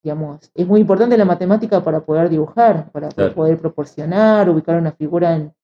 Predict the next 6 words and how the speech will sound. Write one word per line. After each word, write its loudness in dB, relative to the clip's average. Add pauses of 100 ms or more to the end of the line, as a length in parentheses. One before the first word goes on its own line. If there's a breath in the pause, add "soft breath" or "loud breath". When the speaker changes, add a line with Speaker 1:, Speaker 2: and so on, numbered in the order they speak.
(360)
Speaker 1:
en -2
un 0
Speaker 2:
Exacto. -6 (220)
Speaker 1:
espacio. 0 (180)
Speaker 2:
Ujú. -14
Speaker 1:
Eh, 0